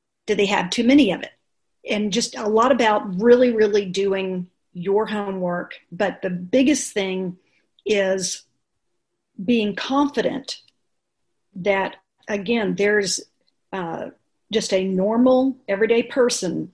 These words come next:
on the other, the, that's, that are the buyers, that are the bookers, and it is their job to find great, exciting, new, life-changing products. So do your homework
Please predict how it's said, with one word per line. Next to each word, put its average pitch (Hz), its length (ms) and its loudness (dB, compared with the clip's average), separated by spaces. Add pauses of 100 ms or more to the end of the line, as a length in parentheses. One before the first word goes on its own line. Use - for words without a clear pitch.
(100)
on 190 180 -2
the 180 160 2
other, 214 420 0
the, 180 280 -2
that's, 180 360 -4
that 185 300 -2
are 220 100 -2
the 226 80 2
buyers, 185 520 0
that 175 140 -2
are 196 100 0
the 185 60 -4
bookers, 180 600 -4 (600)
and 185 420 -4 (260)
it 226 120 2
is 269 180 0
their 233 220 2
job 208 460 -4
to 202 120 -6
find 208 680 -4
great, 196 600 -4
exciting, 214 800 -4
new, 185 440 -2
life-changing 190 720 -6
products. - 680 -8 (880)
So 170 460 -6 (500)
do 185 140 -6
your 262 240 -2
homework 196 600 -4